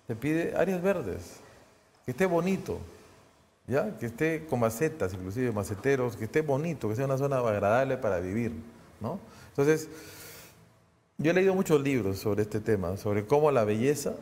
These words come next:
espanta la violencia, la belleza espanta la delincuencia,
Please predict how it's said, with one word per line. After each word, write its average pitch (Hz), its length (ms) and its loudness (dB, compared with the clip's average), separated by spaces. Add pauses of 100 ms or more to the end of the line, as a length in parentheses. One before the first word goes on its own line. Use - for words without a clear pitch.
(180)
espanta 131 680 0 (280)
la 110 160 0
violencia, 101 540 0 (400)
la 117 100 0
belleza 127 320 2
espanta 123 360 -2
la 107 120 0
delincuencia, 95 680 -2